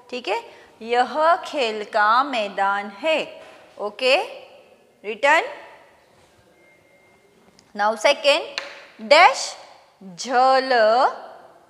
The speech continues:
की झलकी रानी है। कौन जल की रानी है?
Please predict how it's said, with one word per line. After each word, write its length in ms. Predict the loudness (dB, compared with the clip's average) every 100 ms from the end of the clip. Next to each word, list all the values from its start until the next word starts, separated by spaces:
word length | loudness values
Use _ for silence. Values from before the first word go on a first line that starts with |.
| _ -12
की 760 | -8 -8 -8 -8 -8 -8 -14 -20 -20 _ -20
झलकी 800 | -16 -10 -4 -4 -6 -12 -10 -6 -2 -4 -4 -14 -20 -18 -8
रानी 920 | 2 4 4 2 -2 -6 -10 -10 -12 -8
है। 280 | -4 -2 -2 -8 -20 -20 -20 _ _ -2
कौन 280 | 0 0
जल 200 | 2 2
की 180 | 2 -4
रानी 320 | 0 0 -2
है? 260 | -6 -2 -4